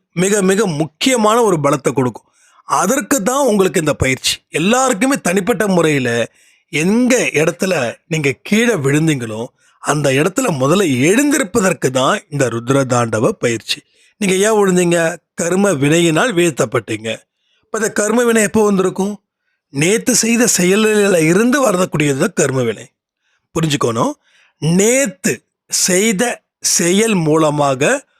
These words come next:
வருவதுதான் கர்ம வினை. கமெண்ட் பண்றீங்களா இந்த வார்த்தையை? ஏன்னா, நிறைய பேருக்கு மனசுல பதியணுன்றதுக்காக தான் சொல்றேன். இது எல்லாருமே பண்ணணும்னு சொல்லல. இங்க அழகா அற்புதமா சில சாய்ராம்ஸ் வந்து பண்ணிட்டு இருக்காங்க.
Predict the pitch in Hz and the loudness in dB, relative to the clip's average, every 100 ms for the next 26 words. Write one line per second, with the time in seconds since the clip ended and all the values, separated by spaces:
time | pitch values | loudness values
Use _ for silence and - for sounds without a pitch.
0 | _ _ - 120 139 185 247 247 165 127 | _ _ -16 -2 2 2 2 2 2 -2
1 | 117 127 269 _ - 151 139 135 120 113 | -2 -2 -4 _ -4 -2 0 0 0 0
2 | 123 180 139 107 _ _ _ _ _ - | 2 2 0 -6 _ _ _ _ _ -6
3 | 170 202 190 170 143 131 139 127 127 131 | -2 0 0 0 0 0 0 0 0 0
4 | 135 139 123 147 123 - _ _ _ _ | 0 -2 0 0 -2 -8 _ _ _ _
5 | _ - 175 143 143 220 208 226 226 185 | _ -4 -2 0 2 2 2 2 2 2
6 | 151 170 196 175 - 139 175 214 208 165 | 2 2 0 -2 -2 0 2 2 2 0
7 | 139 127 123 143 - 117 - _ _ _ | 0 0 2 0 -2 -6 -12 _ _ _
8 | - 165 147 165 214 233 240 240 214 190 | -6 -2 0 2 0 0 0 0 0 0
9 | 185 151 147 117 120 277 _ _ _ - | 0 -2 -6 -6 -6 -6 _ _ _ -6
10 | 165 151 143 190 220 226 - 190 185 190 | -2 0 2 2 2 0 -2 -2 0 2
11 | 220 226 - - 170 160 151 175 165 170 | 2 0 -2 -4 0 0 0 0 0 0
12 | 175 156 151 147 139 131 127 120 110 - | -2 -2 -2 -2 -2 -2 -4 -4 -6 -14